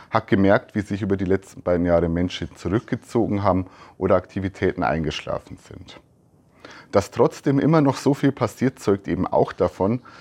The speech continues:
dass die Zivilgesellschaft in unserer Stadt wirklich stark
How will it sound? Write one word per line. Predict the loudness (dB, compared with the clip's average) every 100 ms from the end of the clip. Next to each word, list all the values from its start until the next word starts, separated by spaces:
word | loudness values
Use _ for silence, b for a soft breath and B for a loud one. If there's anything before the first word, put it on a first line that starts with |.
| B -4
dass | -4 -6
die | -8
Zivilgesellschaft | -2 0 0 0 2 0 0 -4 -4
in |
unserer | -4 -2 -4
Stadt | -2 0 -2 -6 b b b _
wirklich | -6 -4 -6
stark | -2 2 2 0